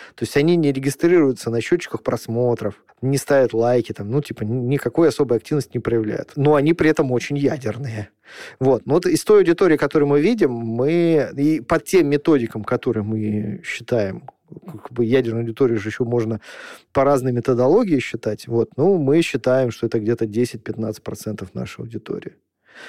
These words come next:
Это не очень большой показатель, с одной стороны, с другой, ну, есть над чем работать. Это очень, это такой очень хороший вызов для нас, и мы серьёзно заморачиваемся над тем, чтобы давать что-то, чтобы растило этот процент дальше.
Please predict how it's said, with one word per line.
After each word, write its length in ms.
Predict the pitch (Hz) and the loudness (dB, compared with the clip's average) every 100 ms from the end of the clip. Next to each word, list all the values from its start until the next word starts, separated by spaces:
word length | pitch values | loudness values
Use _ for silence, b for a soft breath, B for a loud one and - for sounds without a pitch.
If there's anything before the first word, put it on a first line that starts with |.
| B - | B 0
Это 120 | 147 | 4
не 100 | 240 | 6
очень 300 | 165 - 117 | 6 4 0
большой 300 | 110 - 117 | -2 -2 -6
показатель, 580 | 110 127 117 196 214 156 | -2 0 2 4 2 0
с 100 | 117 | -2
одной 200 | 98 107 | -2 -6
стороны, 400 | - - - - | -6 -6 -6 -10
с 60 | |
другой, 540 | - 104 113 170 185 170 b b - | -10 -4 2 4 2 -2 b b -4
ну, 180 | 135 | -2
есть 340 | 117 180 110 - | -2 -2 -4 -4
над 140 | 117 | -6
чем 240 | - 117 107 | -2 -2 0
работать. 480 | 110 127 - 170 - - - | 0 -2 -2 -6 -12 -16 -12
Это 280 | 113 120 | 0 2
очень, 340 | 117 143 139 139 | 4 2 2 0
это 360 | 143 143 143 | 0 2 2
такой 300 | 120 147 170 | 2 2 4
очень 200 | 147 147 | 4 4
хороший 400 | - 139 143 - | -2 0 0 0
вызов 280 | 131 127 104 | -2 -2 -4
для 160 | 87 - | -8 -8
нас, 320 | 120 - - | -8 -12 -14
и 100 | 139 | -8
мы 480 | 110 113 123 123 120 | -4 -2 0 0 0
серьёзно 560 | - 113 117 107 107 104 | -2 -2 0 0 -2 -4
заморачиваемся 760 | 110 110 131 - 104 101 - | -2 0 -2 -2 -8 -10 -12
над 220 | 107 101 | -10 -8
тем, 200 | - 131 | -4 -4
чтобы 720 | 131 - 110 104 110 107 104 - - | -6 -10 -8 -4 -2 0 -2 -6 -12
давать 360 | 113 117 110 107 | -6 -4 -2 -6
что-то, 360 | - 139 143 | -4 -4 -4
чтобы 500 | 107 - 110 110 107 B B B | -8 -8 -8 -4 -4 B B B
растило 600 | - 110 - - 120 113 107 | -6 -6 -6 -4 -2 0 -2
этот 340 | - - - | -6 -10 -12
процент 420 | 110 - 107 107 | -12 -10 -10 -10
дальше. 440 | - - - - | -8 -10 -12 -18